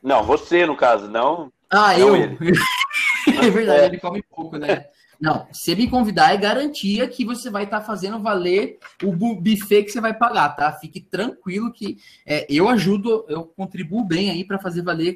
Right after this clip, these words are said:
Speaker 2: cada centavo que você vai pagar por
Speaker 1: A
Speaker 2: pessoa.
Speaker 1: gente vai até no Quichurras, né, se precisar.
Speaker 2: Ixi, se precisar, eu pago o meu
Speaker 1: <laughs>
Speaker 2: ingresso, só pra ir te prestigiar, meu amigo Rodolfo. Inclusive, fica aqui meu abraço.
Speaker 1: Boa.
Speaker 2: Ótimo,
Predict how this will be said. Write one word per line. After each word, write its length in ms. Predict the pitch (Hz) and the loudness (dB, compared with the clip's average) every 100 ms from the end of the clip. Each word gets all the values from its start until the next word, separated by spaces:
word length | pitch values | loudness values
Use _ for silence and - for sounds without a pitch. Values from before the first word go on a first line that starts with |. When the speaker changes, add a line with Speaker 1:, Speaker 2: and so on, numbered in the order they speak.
| - | -2
Speaker 2:
cada 260 | 180 208 | -2 0
centavo 500 | 233 254 - 160 175 | -4 -4 -2 -2 -2
que 60 | - | -8
você 80 | 170 | -12
vai 80 | |
pagar 280 | 170 139 160 | -10 -8 -8
por 180 | 170 185 | -8 -6
Speaker 1:
A 80 | 165 | -2
Speaker 2:
pessoa. 180 | - 160 | 0 0
Speaker 1:
gente 160 | 180 196 | 2 4
vai 200 | 196 202 | 6 6
até 280 | 190 208 208 | 6 4 4
no 80 | |
Quichurras, 680 | 233 254 196 - 220 240 139 | 0 -6 -8 -4 0 2 2
né, 140 | 160 151 | 2 2
se 140 | - | 0
precisar. 560 | 143 139 151 135 147 147 | -10 -6 0 4 6 6
Speaker 2:
Ixi, 560 | 214 311 - - 196 | 4 4 0 0 -2
se 100 | - | -2
precisar, 420 | - 190 196 175 | -2 0 0 0
eu 160 | 202 202 | 0 2
pago 340 | 202 233 254 | 2 2 2
o 40 | 240 | 2
meu 140 | 226 | 4
Speaker 1:
<laughs> 100 | 254 | 4
Speaker 2:
ingresso, 680 | 247 190 190 214 - - 131 | 4 2 0 0 -2 -14 -12
só 260 | - 196 208 | -4 -4 0
pra 200 | 262 262 | 0 0
ir 100 | 247 | -2
te 120 | - | -6
prestigiar, 520 | 240 233 - 208 196 | -8 -6 -6 -4 -2
meu 140 | 175 160 | -2 -4
amigo 200 | 160 143 | -4 -4
Rodolfo. 420 | 135 147 123 - | 2 2 2 -2
Inclusive, 500 | 139 135 151 139 151 | -6 -4 -4 -2 -4
fica 220 | - - | -6 -8
aqui 180 | 185 185 | -8 -8
meu 160 | 175 180 | -12 -8
abraço. 540 | 139 127 113 - - _ _ _ _ _ _ _ _ | -6 -6 -6 -12 -20 _ _ _ _ _ _ _ _
Speaker 1:
Boa. 280 | - 160 247 | 0 4 6
Speaker 2:
Ótimo, 340 | 196 214 185 | 4 2 -2